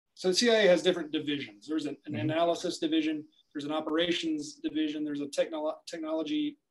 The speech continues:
Speaker 1: section division, if you wanna call it, uh, directorate's really what they call them. I was in the operations directorate, the D O, the N C S, but I was a, um, and, and came in as a C S T.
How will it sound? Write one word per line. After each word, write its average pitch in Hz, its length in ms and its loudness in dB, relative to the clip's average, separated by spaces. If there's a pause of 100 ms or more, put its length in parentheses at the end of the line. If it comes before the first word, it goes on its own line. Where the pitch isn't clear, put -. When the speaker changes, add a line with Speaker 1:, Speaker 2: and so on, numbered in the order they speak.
Speaker 1:
section - 420 -10
division, 147 320 -6
if 139 80 -10
you 147 60 -6
wanna 147 100 -10
call 147 180 -8
it, - 720 -16
uh, 151 300 -4
directorate's 151 640 -2
really 139 180 -6
what 135 140 -8
they 139 60 -14
call 143 200 -12
them. 143 140 -10 (460)
I 175 120 4
was 196 160 4
in 165 80 0
the 156 120 2
operations 175 520 2
directorate, 147 420 -2
the 147 60 -4
D 160 280 0
O, 143 240 -4
the - 120 -10
N 165 120 -4
C 151 240 -2
S, 139 340 -10 (320)
but 156 100 0
I 170 100 6
was 165 240 4
a, 151 380 2 (200)
um, 143 480 -6
and, 156 120 -6 (160)
and 156 180 -6
came 185 240 2
in 170 80 2
as 147 120 -2
a 143 40 -6
C 156 240 2
S 151 160 -2
T. 147 400 -2